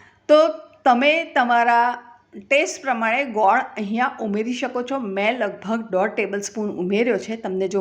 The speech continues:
વધારે ગળ્યું ગમે તો તમે એમાં બે ટેબલસ્પૂન પણ ઉમેરી શકો છો. Choice is yours. પણ શિયાળામાં ખાસ કરીને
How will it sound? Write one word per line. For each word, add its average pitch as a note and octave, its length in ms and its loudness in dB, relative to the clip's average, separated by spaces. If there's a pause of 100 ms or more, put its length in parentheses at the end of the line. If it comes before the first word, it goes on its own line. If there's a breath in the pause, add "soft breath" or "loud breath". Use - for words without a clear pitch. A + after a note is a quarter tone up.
વધારે G3 360 0 (100)
ગળ્યું G3 260 0
ગમે F#3+ 260 0
તો A3 140 -4
તમે F#3+ 180 0 (220)
એમાં F3+ 300 -4
બે F#3+ 180 4
ટેબલસ્પૂન G#3+ 500 -2
પણ A#3+ 220 -6
ઉમેરી G3+ 260 -2
શકો A3 320 -4
છો. C#4+ 100 -2 (540 loud breath)
Choice G3+ 320 4
is G#3 220 2
yours. B3+ 240 0 (320 loud breath)
પણ G3+ 240 4
શિયાળામાં A#3+ 640 0
ખાસ A3+ 320 4
કરીને G3 360 -2